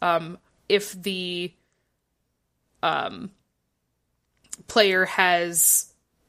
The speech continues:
more cards in hand than you. So when it attacks, it checks if that player has more cards in hand than you. Goes on the stack.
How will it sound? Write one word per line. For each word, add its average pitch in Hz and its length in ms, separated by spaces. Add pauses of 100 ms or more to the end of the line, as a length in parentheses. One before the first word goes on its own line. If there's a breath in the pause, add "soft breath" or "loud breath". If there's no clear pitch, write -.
more 180 260
cards 190 340
in 185 80
hand 185 280
than 214 180
you. 262 220 (300 soft breath)
So 190 460 (120)
when 208 140
it 247 120
attacks, - 580 (320)
it 190 100
checks - 440
if 170 140
that 170 180
player 170 220
has 170 220
more 165 120
cards 165 240
in 160 60
hand - 240
than - 80
you. - 180 (300 soft breath)
Goes 185 200
on 180 100
the 170 60
stack. - 440